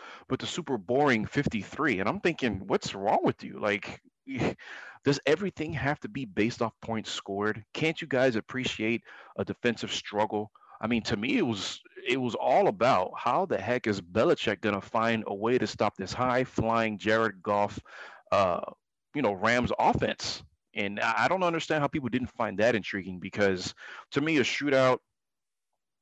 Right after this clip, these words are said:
is fun, but watching how teams get stymied, like, "Oh my God, I didn't expect Barry Sanders to get shut down in this game." Like, "Oh my God, I didn't expect L S U's offense last year to get shut down."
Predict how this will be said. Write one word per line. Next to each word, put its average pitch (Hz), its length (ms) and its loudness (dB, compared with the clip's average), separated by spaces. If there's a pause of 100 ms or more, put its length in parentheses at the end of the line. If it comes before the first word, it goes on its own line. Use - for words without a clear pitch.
(120)
is 104 180 0
fun, 98 420 2 (300)
but 107 220 -2
watching 120 460 0
how 117 300 2
teams 120 640 -2 (360)
get 117 220 2
stymied, 107 800 2
like, 95 160 -2
"Oh 120 80 -8
my 98 160 -8
God, 113 300 -2
I 107 80 0
didn't 104 220 -2
expect - 480 -6
Barry 117 180 2
Sanders 117 400 0
to 101 80 -6
get 98 180 -2
shut - 320 -2
down 107 400 -2 (300)
in 107 160 0
this 104 180 0
game." 113 300 -2
Like, 92 100 -4
"Oh 113 160 0
my 120 160 -4
God, 117 220 4
I - 20 4
didn't 110 140 0
expect - 360 -2
L 123 140 4
S 107 160 0
U's 147 160 -6 (140)
offense 107 420 -2
last 104 260 0
year 110 60 -6
to 104 80 -2
get 101 220 0
shut - 260 0
down." 101 260 0